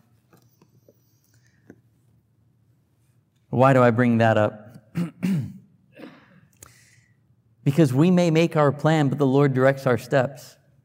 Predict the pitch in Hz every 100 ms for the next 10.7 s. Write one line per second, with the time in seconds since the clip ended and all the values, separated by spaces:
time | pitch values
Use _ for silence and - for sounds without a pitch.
0 | _ _ _ _ _ _ _ _ _ _
1 | _ _ 131 131 160 180 139 139 156 156
2 | 143 120 - 175 139 139 - 123 - 147
3 | 143 123 151 131 117 117 123 143 143 139
4 | 156 151 135 123 131 117 135 143 139 113
5 | 101 - - _ _ _ _ _ 208 208
6 | 185 190 - 190 190 160 - 190 175 -
7 | 139 127 170 190 175 160 180 139 - -
8 | _ _ _ _ _ _ _ _ _ _
9 | _ 131 139 147 147 139 156 151 143 156
10 | 156 135 - 151 120 117